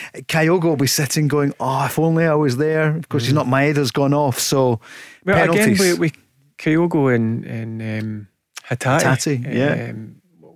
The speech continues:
Speaker 2: when they never get into the Japanese
Speaker 1: Mm.
Speaker 2: squad, that I'm looking at thinking, that must be a, a, a decent team. And to be honest with you, watching them, you can see why,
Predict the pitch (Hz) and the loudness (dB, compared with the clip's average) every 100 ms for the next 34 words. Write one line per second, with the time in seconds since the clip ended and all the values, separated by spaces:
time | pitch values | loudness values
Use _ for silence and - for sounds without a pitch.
0 | _ _ 127 131 143 131 127 120 123 143 | _ _ -2 2 2 2 0 -2 -2 -2
1 | 160 165 135 127 123 113 120 139 120 117 | 0 0 0 -2 -2 -2 -2 -2 -4 -2
2 | 131 139 156 117 117 120 107 120 123 117 | -2 -2 -2 -2 -4 -6 -10 -10 -10 -12
3 | - - 143 117 - 113 101 - 160 117 | -16 -14 -10 -10 -10 -10 -12 -16 -20 -20
4 | 139 120 113 113 - 117 131 135 165 143 | -10 -8 -4 -6 -6 -6 -2 0 0 -2
5 | 120 - 131 135 147 127 - - 123 113 | -4 -10 -4 -2 0 -2 -6 -10 -8 -8
6 | 104 - - - 127 147 165 147 127 127 | -8 -16 -20 -14 -2 -2 0 -2 0 -2
7 | - _ _ _ _ _ _ - 127 123 | -6 _ _ _ _ _ _ -8 -4 -2
8 | 117 - 131 113 110 120 131 131 | -2 0 0 0 0 2 2 0